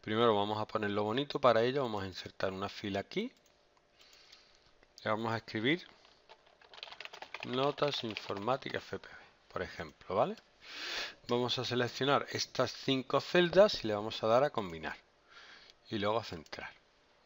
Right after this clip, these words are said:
¿Mm? Y luego vamos a poner la letra un poco más grande, quizás. Negrita. ¿Mm?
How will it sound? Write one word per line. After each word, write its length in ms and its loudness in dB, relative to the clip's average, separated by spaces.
¿Mm? 140 -12
Y 80 -4
luego 240 0
vamos 260 -4
a 60 -8
poner 240 0
la 100 4
letra 260 0
un 80 -6
poco 260 -4
más 200 -4
grande, 380 2
quizás. 580 0
Negrita. 880 2
¿Mm? 140 -6